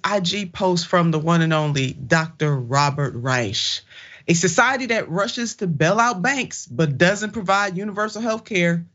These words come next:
to its people is politically and morally corrupt." Amen to that, Doctor Robert Reich. We can add so many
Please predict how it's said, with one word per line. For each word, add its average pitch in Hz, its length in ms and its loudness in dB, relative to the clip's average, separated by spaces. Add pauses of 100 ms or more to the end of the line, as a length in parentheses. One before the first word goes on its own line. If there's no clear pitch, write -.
(120)
to 196 180 -2
its 202 220 -2
people 208 480 -2
is 170 180 2
politically 240 1040 2 (340)
and 180 180 4
morally 170 800 2 (260)
corrupt." - 760 0 (360)
Amen 170 520 4
to 160 100 -2
that, 147 320 0
Doctor 147 240 -4
Robert 135 260 0
Reich. 151 260 2
We 160 120 0
can 160 100 0
add 147 180 4
so 165 200 0
many 147 260 0